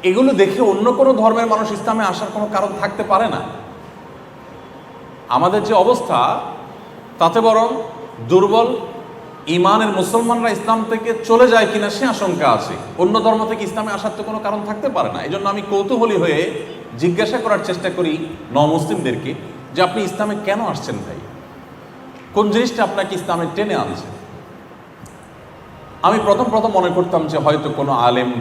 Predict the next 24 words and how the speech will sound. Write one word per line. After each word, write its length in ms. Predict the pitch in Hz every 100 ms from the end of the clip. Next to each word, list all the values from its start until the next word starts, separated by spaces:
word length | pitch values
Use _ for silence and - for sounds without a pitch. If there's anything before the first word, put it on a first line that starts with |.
| -
কোনো 380 | 120 120 113 - - - -
স্পিকার, 640 | - 135 131 123 117 120
কোনো 180 | 120 117
আলোচক, 580 | 107 110 120 120 123 120 120 - - - - -
কোনো 180 | 117
স্কলারের 520 | 117 - 117 120 113 110
বক্তব্য, 520 | 107 107 - 113 117 117
কারো 140 | 113 107
লেকচার 500 | 107 117 - 110 107 -
বা 100 | 107
কোনো 200 | 104 117
বই 180 | 110 160
পুস্তক 240 | - - 143 127
পরিমাণ 220 | 120 110
ইসলামে 380 | 101 101 92 90 95
এসছেন। 280 | 92 - 147 156 - - - - - - - - - -
কেউ 180 | 233 247
কেউ 160 | 262 262
সেভাবে 420 | 202 180 175 185
বা 140 | 165
সেই 160 | 160 165
কারণে 280 | 160 147 135
ইসলামে 240 | 139 135
আসেনও 520 | 107 101 - 175 120